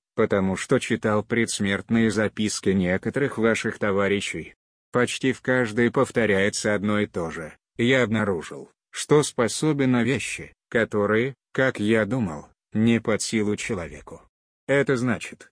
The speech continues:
что в них ещё оставалась человеческая душа. А значит, и вы тоже не безнадёжны. Они умерли, держа в руках правду.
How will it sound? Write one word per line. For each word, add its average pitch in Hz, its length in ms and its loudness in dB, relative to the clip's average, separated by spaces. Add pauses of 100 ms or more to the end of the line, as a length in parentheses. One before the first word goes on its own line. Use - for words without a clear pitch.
(140)
что 123 300 4
в 110 160 2
них 117 300 2
ещё 123 400 2
оставалась 104 580 0
человеческая 104 960 0
душа. 90 520 -6 (420)
А 117 180 2
значит, - 580 -4 (160)
и 127 180 4
вы 127 180 4
тоже 117 340 -2
не 120 140 4
безнадёжны. 85 1000 -2 (380)
Они 113 340 2
умерли, 104 640 0 (180)
держа 104 480 0
в 98 60 0
руках 90 480 -2
правду. 90 480 -2